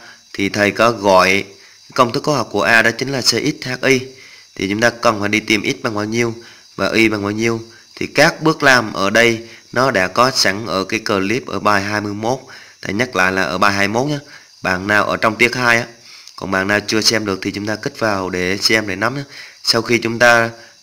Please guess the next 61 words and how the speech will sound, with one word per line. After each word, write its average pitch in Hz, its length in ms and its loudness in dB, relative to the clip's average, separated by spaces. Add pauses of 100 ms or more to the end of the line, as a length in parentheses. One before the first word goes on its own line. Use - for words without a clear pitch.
(120)
tìm 110 240 2
được 98 140 -2
công 110 120 0
thức - 120 -6
hóa 120 140 -6
học 123 160 -8
của 101 80 0
A 110 200 6
rồi, 104 160 2
chúng 95 120 -8
ta 113 100 -2
sẽ 101 140 -4
viết 117 180 2
phương 113 120 -6
trình 107 200 0
và 95 80 -2
chúng 95 100 -6
ta 107 140 0
sẽ 95 100 -4
tính 131 260 -4
được 101 220 -4
V 110 60 2 (180)
của 98 240 0
O 104 80 -6
hai. 107 160 0 (320)
Ok 98 120 -10 (140)
chưa 107 80 -4
nào? 107 160 0 (420)
Bây 101 100 -4
giờ 101 60 0
chúng 95 80 -6
ta 98 120 -2
sẽ 95 120 -6
bắt 107 140 -6
đầu 107 120 -6
làm. 92 180 -4 (1400)
Ừ, 101 60 -12 (140)
các 110 100 -2
em 107 200 0
cũng 95 120 -8
thông 110 220 -8
cảm 95 260 -4
nhé. 123 100 -6 (880)
Ừ, - 60 -16 (180)
thằng 92 180 -12
con 104 220 2
của 98 80 0
thầy 101 220 -4
nó 95 100 -6
mới 127 360 -2
khóc 131 300 -6
nên 107 140 -6
cô 107 240 -2
phải 98 80 -6
đi, 104 200 0
nên 98 220 -4
thầy 101 160 -4
phải 90 180 -4
đang 101 200 -2
cầm, 95 300 -4 (600)
vừa 95 160 2